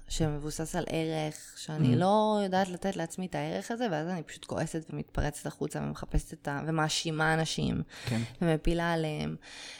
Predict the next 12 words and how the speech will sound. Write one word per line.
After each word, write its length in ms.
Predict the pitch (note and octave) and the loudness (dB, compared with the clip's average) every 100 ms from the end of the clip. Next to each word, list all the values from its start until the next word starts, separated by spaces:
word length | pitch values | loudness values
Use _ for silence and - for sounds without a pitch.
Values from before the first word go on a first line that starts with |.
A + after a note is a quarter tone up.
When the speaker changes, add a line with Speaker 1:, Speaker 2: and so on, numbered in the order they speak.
| - | -10
Speaker 1:
ובאמת 480 | E3 D3+ D#3 F3+ C4+ | -2 0 2 2 2
אחרי 200 | - B3 | 2 2
התהליך 460 | A#3+ A3 A3 A3+ | 4 4 4 2
הארוך 400 | G#3+ G#3+ G#3+ G#3+ | 2 4 4 2
שעברתי 580 | - G#3 F#3 G#3 C4+ C4+ | 2 4 6 6 6 4
עם 160 | G3 E3+ | 4 4
עצמי, 460 | D#3+ - A#3+ D4+ G#3 | 0 2 4 4 2
אז 220 | C#3+ D3 - _ | 0 -2 -6 _
אין 280 | - F#3 A#3 | -6 -2 -2
לי 120 | C#4 | -2
בכלל 540 | G3+ D3+ - E3+ E3+ G3 | -4 -4 -2 0 -2 -4
את 200 | D3+ - | -8 -8